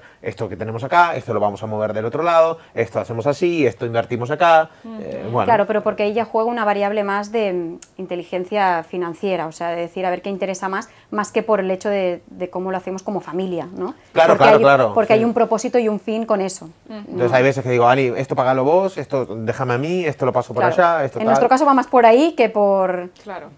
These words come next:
Speaker 1: Sí, o
Speaker 3: no,
Speaker 1: sea
Speaker 3: vamos a hacer los gastos comunes, esto solo la casa no, no, no, no,
Speaker 2: Ujú.
Speaker 3: no tan así, sino ahora déjame ver de qué manera hacemos esto para ver si
Speaker 2: Claro.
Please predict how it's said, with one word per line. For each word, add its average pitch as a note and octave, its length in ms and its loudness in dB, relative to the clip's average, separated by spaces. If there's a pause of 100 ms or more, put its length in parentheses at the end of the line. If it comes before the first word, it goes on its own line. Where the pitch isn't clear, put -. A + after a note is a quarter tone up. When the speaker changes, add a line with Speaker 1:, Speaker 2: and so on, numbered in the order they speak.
(180)
Speaker 1:
Sí, B2+ 100 -12
o A2 220 -8
Speaker 3:
no, A#3+ 60 -4
Speaker 1:
sea - 80 0
Speaker 3:
vamos C4 180 2
a C#4+ 40 -4
hacer C4+ 120 0
los C#4 120 0
gastos C4 200 -6
comunes, G#3 420 -4
esto A3 200 -8
solo C4+ 160 -4
la C4 100 0
casa B3+ 220 -4
no, F3+ 220 -6 (160)
no, F#3+ 120 -10
no, F3+ 220 -8
no, G3 200 -8
Speaker 2:
Ujú. F#3+ 100 -12
Speaker 3:
no G3 140 -10
tan G3 120 -6
así, A3+ 300 -10
sino F3+ 420 -8 (300)
ahora G#3+ 160 -2
déjame A3+ 280 -2
ver A3+ 140 -2
de A3 80 -4
qué A3 100 -4
manera G#3+ 300 -2
hacemos A3 340 -8
esto A3 280 -10
para F#3+ 160 -2
ver G#3 180 -4
si A3 200 -10
Speaker 2:
Claro. G#3 340 -10